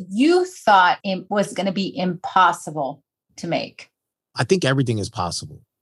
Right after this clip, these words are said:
Speaker 2: Concerns of things not happening. I've had such a life that nothing that I thought was going to happen has actually happened.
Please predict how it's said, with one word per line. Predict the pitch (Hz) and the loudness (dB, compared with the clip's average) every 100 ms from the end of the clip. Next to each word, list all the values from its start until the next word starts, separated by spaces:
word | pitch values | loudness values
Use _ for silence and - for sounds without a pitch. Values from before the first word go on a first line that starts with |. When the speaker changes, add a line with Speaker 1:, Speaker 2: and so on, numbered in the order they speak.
| _ _ | _ _
Speaker 2:
Concerns | - 151 131 - 185 190 170 | -2 0 0 2 4 4 2
of | 151 135 | 0 0
things | 165 151 120 | 2 2 2
not | 135 127 | 0 -2
happening. | 117 117 117 110 92 95 - _ - | -4 -6 -6 -8 -12 -16 -20 _ -4
I've | 147 147 | -2 -2
had | 156 139 | -4 -4
such | - - - 165 170 - - - | -4 -4 -2 -2 -2 -4 -6 -4
a | 123 | -4
life | 113 110 113 110 | -2 -2 -2 -2
that | 104 98 98 | -6 -4 -4
nothing | 98 98 104 107 - 107 104 98 95 | -4 -4 -2 -4 -4 -4 -2 -4 -6
that | 98 | -4
I | 98 92 | -4 -6
thought | - - 101 107 87 | -8 -4 -2 -2 -4
was | 92 | -8
going | 87 92 98 | -6 -6 -6
to | 92 95 | -6 -6
happen | 85 95 95 98 - _ _ | -4 -4 -6 -12 -16 _ _
has | 95 | -8
actually | 82 98 101 98 98 | -4 -4 -4 -4 -4
happened. | 92 95 98 95 | -4 -6 -6 -8